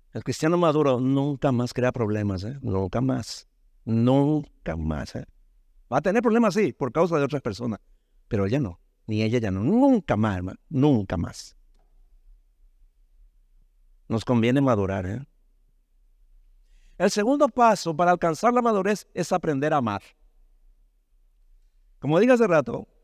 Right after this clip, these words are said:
hace un rato, los niños no saben amar porque son totalmente egoístas. No saben amar ni siquiera a su mamá. El bebé desea estar con su mamá, le busca,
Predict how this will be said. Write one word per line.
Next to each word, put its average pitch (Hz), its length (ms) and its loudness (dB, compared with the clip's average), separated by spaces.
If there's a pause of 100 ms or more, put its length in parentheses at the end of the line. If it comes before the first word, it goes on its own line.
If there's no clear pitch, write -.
(120)
hace 120 160 -6
un 147 80 2
rato, 160 300 0 (680)
los 175 200 2
niños 240 320 2
no 226 140 2
saben 185 400 0
amar 104 280 -4 (1000)
porque 143 260 0
son 190 260 0
totalmente 160 1300 -2
egoístas. 101 720 -4 (1160)
No 233 300 4
saben 247 440 4
amar 196 380 2
ni 240 100 -2
siquiera 220 500 0
a 208 40 2
su 180 160 -2
mamá. 113 480 -2 (2250)
El 147 100 -2
bebé 160 220 4
desea 202 440 2
estar 170 240 -2
con 170 140 -4
su 147 100 -8
mamá, 147 300 0
le 170 120 0
busca, 190 600 -2